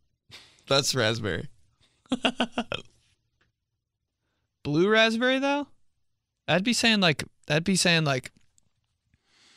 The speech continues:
yellow kiwi.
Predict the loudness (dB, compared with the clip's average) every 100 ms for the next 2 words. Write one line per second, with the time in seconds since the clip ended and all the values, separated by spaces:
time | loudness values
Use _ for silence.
0 | _ -6 0 2 4 4 4 4 2 -2
1 | _ _ _ _ _ _ _ _ _ _
2 | -4 2 4 4 2 -6